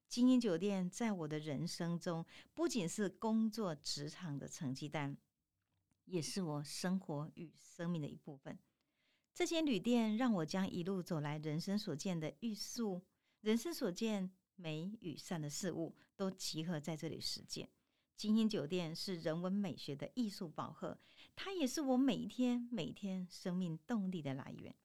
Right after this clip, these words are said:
所以永远朝向正面看着它。他这样讲：人生快乐也罢，痛苦也罢，只要正向看待，一切都是最好的安排。所以各位可以了解，以一个今天是一个英文老师，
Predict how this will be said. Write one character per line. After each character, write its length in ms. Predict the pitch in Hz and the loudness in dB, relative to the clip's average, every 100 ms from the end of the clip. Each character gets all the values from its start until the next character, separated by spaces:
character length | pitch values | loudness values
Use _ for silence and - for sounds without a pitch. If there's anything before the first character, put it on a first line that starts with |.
| _ _ _ _ _ | _ _ _ _ _
所 180 | - 214 | -2 0
以 80 | 208 | 2
永 240 | 170 185 | 2 2
远 300 | 196 151 127 | 0 0 -2
朝 280 | - - 139 | -6 -6 -4
向 280 | 175 202 175 - | 0 0 -2 -4
正 280 | - 220 175 | 0 0 2
面 240 | 185 151 | 0 -2
看 180 | 147 165 | -4 -4
着 80 | 135 | -4
它。 260 | 160 143 165 | -6 -8 -10
他 140 | - | -12
这 160 | - 294 | -6 -2
样 160 | 202 | 0
讲： 180 | 139 - - _ _ _ _ | -2 -6 -12 _ _ _ _
人 200 | 185 202 | 2 4
生 240 | 208 240 | 4 2
快 240 | 240 - 247 | 2 -2 -2
乐 120 | 220 | 0
也 120 | 160 | -2
罢， 320 | - 160 151 - _ _ _ | -4 -8 -8 -14 _ _ _
痛 220 | - 190 | -4 -2
苦 180 | 170 151 | -2 -4
也 140 | 151 - | -4 -6
罢， 240 | 151 139 - - - | -8 -8 -10 -20 -6
只 140 | - | 2
要 140 | 233 | 2
正 260 | 247 339 269 | 2 4 6
向 180 | 269 220 | 6 2
看 300 | 214 220 185 | 2 0 0
待， 180 | 196 170 _ _ | -2 -4 _ _
一 100 | 175 | -14
切 360 | 147 - 190 - - | -8 -2 -2 -2 -2
都 160 | 160 | -2
是 300 | 160 175 151 - - | -2 -4 -6 -8 -4
最 200 | 247 165 - | -4 -4 -8
好 180 | 127 | -12
的 60 | - | -10
安 200 | - 131 | -6 -8
排。 220 | 139 156 - _ _ _ | -8 -14 -18 _ _ _
所 160 | - | -4
以 40 | 240 | -2
各 120 | 302 | 0
位 120 | 277 | 0
可 120 | 247 | 0
以 60 | 220 | -2
了 220 | 185 160 | -2 -2
解， 280 | 180 170 - - _ _ | -2 -2 -4 -8 _ _
以 120 | - 208 | -2 0
一 80 | |
个 160 | 240 294 | 4 2
今 220 | - 254 | 4 6
天 200 | 254 262 | 8 8
是 160 | 254 233 | 6 2
一 120 | 208 | 2
个 100 | 185 | 2
英 180 | 170 196 | 2 4
文 120 | 190 | 4
老 180 | 175 - | 2 0
师， 380 | - 160 160 | 0 0 -2